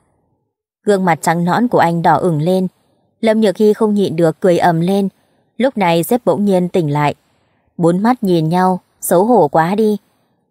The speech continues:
Lâm Nhược Hy vội vàng ngồi nghiêm chỉnh lại. "Đường tổng, anh tỉnh rồi sao? Có thoải mái hơn chút nào không?" Ánh mắt Đường Quý Nam đen láy, không giống người đang say chút nào. "Tôi không say. Người nhà em ai ai cũng là thần cồn.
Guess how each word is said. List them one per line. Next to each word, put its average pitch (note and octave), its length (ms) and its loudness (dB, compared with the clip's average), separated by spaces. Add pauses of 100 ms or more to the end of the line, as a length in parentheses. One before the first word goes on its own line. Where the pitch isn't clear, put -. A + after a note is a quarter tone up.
(200)
Lâm G#3 200 0
Nhược F#3 160 0
Hy G3 180 2
vội F#3+ 200 0
vàng E3 320 2
ngồi E3 180 2
nghiêm F#3+ 240 0
chỉnh D3+ 240 -2
lại. D3 220 0 (680)
"Đường G3 220 0
tổng, E3+ 260 0 (160)
anh A3 180 0
tỉnh F#3+ 200 0
rồi F3+ 160 2
sao? G#3 280 0 (320)
Có E3 140 0
thoải F#3+ 180 0
mái D#3+ 160 0
hơn G3+ 200 -2
chút C4 200 -2
nào F3+ 220 2
không?" G#3 240 0 (960)
Ánh F#3 220 0
mắt B3+ 180 0
Đường F#3 220 0
Quý F#3+ 140 2
Nam G#3 280 0
đen F#3+ 240 0
láy, F3 340 0 (260)
không G#3 240 0
giống G3 220 2
người G3+ 160 2
đang F#3 200 0
say F3+ 240 0
chút B3+ 200 -2
nào. D3+ 320 0 (640)
"Tôi F#3+ 160 2
không G3+ 260 0
say. F#3+ 360 0 (600)
Người F#3+ 260 2
nhà F#3+ 140 2
em G#3+ 260 0
ai G#3 200 -2
ai G3+ 220 0
cũng A3+ 160 0
là A3+ 180 2
thần E3+ 260 -2
cồn. D#3+ 360 0